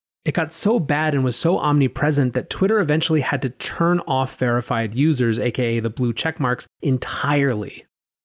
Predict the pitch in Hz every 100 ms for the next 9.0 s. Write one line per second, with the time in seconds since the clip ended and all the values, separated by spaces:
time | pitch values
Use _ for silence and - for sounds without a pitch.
0 | _ - 143 135 127 - 190 170 - -
1 | 147 147 - 131 110 139 165 - 123 -
2 | 131 117 113 127 123 113 104 - 117 147
3 | 127 - 117 - 190 190 143 127 - 139
4 | 127 113 107 101 98 123 123 - 92 -
5 | _ _ _ _ _ - 196 233 202 185
6 | 165 165 165 160 160 147 139 120 123 120
7 | 113 156 165 143 139 127 123 123 135 127
8 | 107 107 104 110 110 - 165 143 98 117